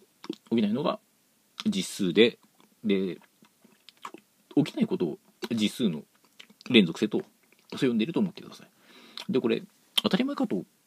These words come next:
思うかもしれませんが、これはですね、順序だとか、あと、位相という話から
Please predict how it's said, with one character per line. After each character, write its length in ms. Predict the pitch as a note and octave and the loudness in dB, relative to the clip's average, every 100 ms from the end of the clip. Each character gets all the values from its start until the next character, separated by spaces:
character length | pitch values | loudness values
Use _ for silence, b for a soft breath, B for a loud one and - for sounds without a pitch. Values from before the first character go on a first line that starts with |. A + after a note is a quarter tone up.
| _ _ _ _ _ _ _ _ _ _ - | _ _ _ _ _ _ _ _ _ _ -8
思 180 | C3+ C3 | -4 -4
う 60 | |
か 100 | A2+ | -4
も 80 | A2 | -6
し 140 | - G#2+ | 0 2
れ 60 | |
ま 120 | G#2 G2 | 2 0
せ 160 | A#2 | -6
ん 140 | - - | -6 -8
が、 180 | - - _ B B B B B B B B _ _ - _ _ - - | -12 -14 _ B B B B B B B B _ _ -20 _ _ -20 -2
こ 120 | - | 0
れ 60 | D#4+ | 2
は 80 | |
で 100 | F3 | -2
す 100 | - | -4
ね、 240 | F3+ E3 - _ _ _ _ _ _ _ _ _ _ _ - | -6 -6 -12 _ _ _ _ _ _ _ _ _ _ _ -6
順 200 | A2+ G3 | 4 6
序 160 | E3+ - | 6 2
だ 60 | |
と 80 | - | -10
か、 120 | A#2 | -12
あ 40 | E3+ | -12
と、 100 | - - _ _ _ _ _ - _ _ _ _ _ _ _ _ - | -14 -16 _ _ _ _ _ -20 _ _ _ _ _ _ _ _ 0
位 80 | B2 | 2
相 180 | D#3+ E3 | 4 2
と 120 | D3+ | 2
い 180 | D3 C#3 | -2 -4
う 60 | D#3+ B B B - | -8 B B B -8
話 200 | D3+ D3 | -6 -4
か 100 | A#2 | -2
ら 200 | G#2+ G2 | -2 -4